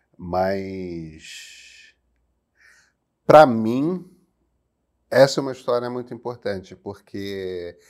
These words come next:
ela tá diretamente ligado a, a, a, ao momento em que eu começo a me apaixonar por computadores e, e, e, e percebo que aquele troço, eu sei que você tem uma vida muito diferente.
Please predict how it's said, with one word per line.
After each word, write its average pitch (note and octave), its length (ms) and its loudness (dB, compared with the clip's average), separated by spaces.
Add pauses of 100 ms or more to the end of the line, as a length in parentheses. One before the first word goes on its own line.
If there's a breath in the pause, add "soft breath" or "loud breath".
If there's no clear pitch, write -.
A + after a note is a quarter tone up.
(280 soft breath)
ela G#2 180 -2
tá C3 160 4
diretamente B2+ 760 -2
ligado G#2+ 580 -2
a, G#2 100 -2
a, G2 320 -4 (240)
a, - 160 -12
ao F#2+ 140 -6
momento A#2+ 600 -6
em - 20 -12
que G#2+ 100 -20
eu G#2 60 -10
começo G#2 460 -12
a - 20 -14
me G#2 100 -14
apaixonar G2 460 -14
por - 140 -20
computadores F2+ 880 -14
e, F2+ 680 -18 (720)
e, - 80 -12 (460)
e, G2+ 40 -12
e G2 40 -14
percebo A2+ 720 -10
que - 100 -16
aquele G#2 280 -12
troço, G2 640 -10 (200 loud breath)
eu G2+ 60 -12
sei G#2+ 160 -12
que - 60 -18
você A2 160 -10
tem G#2+ 100 -12
uma G#2+ 80 -10
vida G2 220 -12
muito G#2+ 260 -14
diferente. F#2+ 640 -12